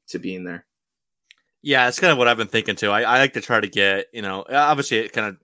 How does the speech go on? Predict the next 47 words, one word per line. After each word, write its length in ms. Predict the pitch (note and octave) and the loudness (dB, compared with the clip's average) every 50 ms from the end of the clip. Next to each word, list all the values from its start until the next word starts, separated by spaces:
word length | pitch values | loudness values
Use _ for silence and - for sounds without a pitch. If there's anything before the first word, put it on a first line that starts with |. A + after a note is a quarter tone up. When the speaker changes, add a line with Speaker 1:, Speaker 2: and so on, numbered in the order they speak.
| _ _ | _ _
Speaker 2:
it's 140 | - A#2+ - | -18 -14 -6
hard 260 | - A2+ G2+ F#2+ F#2 | -2 -2 -2 -2 -2
depending 320 | F2+ - G#2+ G2 G2+ G2 G2 | -6 -8 -10 -10 -10 -8 -10
on 140 | F#2+ F2+ | -8 -6
how 140 | F#2 G2 G2 | -4 -4 -4
the 80 | F#2+ F#2+ | -4 -4
draft 280 | - G2+ G2 G2 F#2+ | -2 0 0 0 0
board 240 | - G2 F#2+ F2+ E2 | -2 -4 -6 -6 -4
falls, 300 | - F#2 F2+ F2+ F2+ - | -4 -4 -4 -4 -6 -8
but 240 | - F#2+ F#2+ - - - - - - _ _ _ | -6 -6 -6 -8 -8 -14 -20 -20 -20 _ _ _
my 200 | - A2+ B2+ C#3+ | -2 0 2 2
goal 260 | C3+ C3 B2+ B2 A#2+ | 4 4 4 4 6
was 180 | A2+ A2+ G#2 - | 4 2 0 -2
to 40 | G#2 | -2
have, 340 | G#2 G#2 G2+ G2+ G2 F#2 E2+ A2 | 2 2 4 4 2 0 -2 -6
you 60 | G2+ | -6
know, 60 | G2 | -6
b-, 140 | F#2 G2 G#2 | -6 -8 -6
by 160 | - B2 B2 A#2+ | 0 0 0 2
the 40 | |
time 160 | - C3 B2 A#2+ | 2 0 0 0
we 80 | A#2 | 0
get 180 | G#2+ A2+ A2+ A2+ | 0 0 0 0
into 300 | A2 G#2+ G2 G#2 G2+ F#2+ | -2 -6 -4 -2 -2 -2
the 180 | G2 G2 F#2+ F2 | 0 -2 -4 -4
triple 280 | - - B2 G#2+ G#2+ | -6 -8 -8 -8 -4
digits 340 | G2 G#2+ G2+ F#2+ G2+ F#2+ - | -4 -4 -2 -2 -4 -6 -6
of 100 | F#2 E2+ | -8 -10
picks, 300 | _ - G2 F#2+ F2 - | _ -4 -4 -4 -4 -6
like 140 | G2 F2+ _ | -12 -10 _
pick 160 | - G#2 - | -8 -8 -6
hundred 340 | - G#2 G2+ F#2+ G2 F2+ - | -4 -4 -4 -4 -4 -8 -4
plus, 320 | - G2+ G2 F#2+ - - - _ - - - _ - | -2 0 0 0 -2 -4 -10 _ -20 -20 -12 _ 0
I 60 | C#3+ | 4
wanna 160 | D#3 D3 B2+ | 4 4 4
at 40 | A#2 | 2
least 140 | A#2+ A2+ - | 0 0 0
have 140 | A2 F#2 - | -2 -2 -4
two 200 | - A2+ G#2 F#2+ | -4 -4 -2 0
outfielders. 360 | F2+ D#2+ - G2 F#2+ G2 F#2+ | -2 -2 -4 -4 -6 -4 -4
Like 80 | G#2 A2+ | -2 -2
in 100 | B2 A#2+ | 2 4
our, 300 | A#2 A2 G#2+ G2+ E2+ - - - _ _ - | 4 4 4 4 0 -4 -16 -20 _ _ -8
uh, 140 | A2 G2+ | -8 -8
staff 440 | F#2+ - - - A#2 A2 A2 G#2 - | -8 -8 -4 0 2 4 4 2 0
mock 300 | - G#2 G2+ G2+ G2+ - | -2 -2 0 0 0 0
draft, 440 | - G2 F#2+ F2+ F2+ F2+ - - _ | -2 -2 -2 0 -2 -4 -6 -8 _